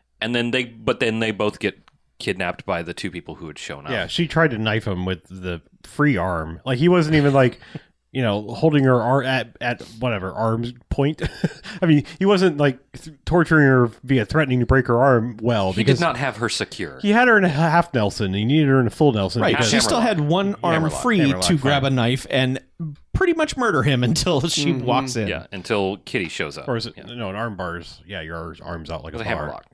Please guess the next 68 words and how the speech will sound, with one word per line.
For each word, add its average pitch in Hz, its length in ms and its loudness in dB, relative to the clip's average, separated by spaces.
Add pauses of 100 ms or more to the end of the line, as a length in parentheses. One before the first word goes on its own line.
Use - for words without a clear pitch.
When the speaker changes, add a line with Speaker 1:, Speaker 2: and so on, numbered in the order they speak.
Speaker 2:
Yeah. 87 140 -6 (180)
Speaker 1:
Cranked - 260 -20
around - 200 -20
the - 40 -20
back. - 260 -20
Speaker 3:
Yeah. - 120 -14
Speaker 1:
Yeah. - 80 -16
Speaker 2:
Okay. - 200 -16 (1200)
Speaker 1:
Sir 120 180 -2
Speaker 2:
But 160 160 2
Speaker 1:
Hammerlock. 165 160 0
Speaker 2:
anyway, 104 300 0
yes. 92 420 -8
Speaker 1:
Um, 92 100 -8
Speaker 2:
uh, 87 320 -6 (1120)
so - 120 -10
yeah, 104 380 -2
he, - 340 -12
she, 131 220 -8
then 156 320 -2
they 160 160 6
basically 139 400 2
break 123 200 -2
out 123 180 0
the 107 120 -4
Omega 107 320 -4
thirteen 110 480 -6
belts 85 300 -8
because 92 400 -12
they, 95 180 -8
he's 92 220 -10
just 92 160 -10
like, 95 200 -6
"Well, 185 240 -2
look, 175 280 -2
you 139 120 -2
can 110 300 -4
press 156 240 -2
this 139 160 0
button 160 240 -2
to 143 60 -4
go 127 160 0
forward 190 340 4
and 143 100 4
this 139 120 0
button - 260 -2
to 135 80 -2
go 131 100 2
back, 131 460 0
and 110 140 -4
our 107 180 -4
home 139 240 -4
button 127 220 -8
is 117 120 -6
always 123 300 -4
thirty 135 280 -8
seconds 123 280 -8
before 151 320 -4
we 151 140 -2
take 185 240 -2
off 226 260 2
in 143 100 -14
case 147 300 -6
some 160 380 -10
crazy 165 340 -2
shit 202 240 -2
Speaker 3:
Yep. 131 240 -2
Speaker 2:
happens." 180 260 -4